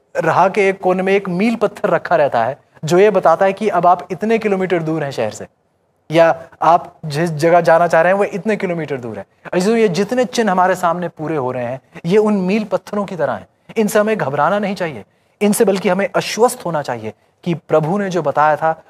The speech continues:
वो सच्चा है और अब प्रभु का आगमन बहुत, बहुत जल्द है। अजीजों,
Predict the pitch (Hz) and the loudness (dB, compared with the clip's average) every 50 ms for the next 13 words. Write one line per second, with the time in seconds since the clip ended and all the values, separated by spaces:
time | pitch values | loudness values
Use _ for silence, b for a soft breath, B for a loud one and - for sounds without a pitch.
0 | B B - 147 135 - - 156 147 _ - 165 156 151 160 160 160 156 - 156 | B B -8 -6 -6 -4 -6 -6 -6 _ 0 2 4 4 4 2 2 0 -2 -4
1 | 165 165 151 _ - 147 147 135 135 151 143 - 139 135 - 123 123 131 139 123 | -4 -4 -6 _ -6 -6 -6 -4 -6 -8 -4 -4 -4 -4 -2 -2 -4 -4 -4 -6
2 | 123 120 117 113 _ _ _ _ _ - 123 117 - 123 - 147 151 143 143 - | -10 -10 -10 -12 _ _ _ _ _ -18 -18 -10 -10 -6 0 0 0 0 0 -6
3 | - _ _ - 120 110 - 110 127 123 _ - _ - 127 113 110 127 131 135 | -20 _ _ -14 -10 -8 -2 -2 -2 -2 _ -12 _ -18 -16 -6 -2 -2 -2 -2
4 | 117 - 110 107 104 95 101 92 87 | -2 -6 -8 -8 -8 -8 -14 -18 -20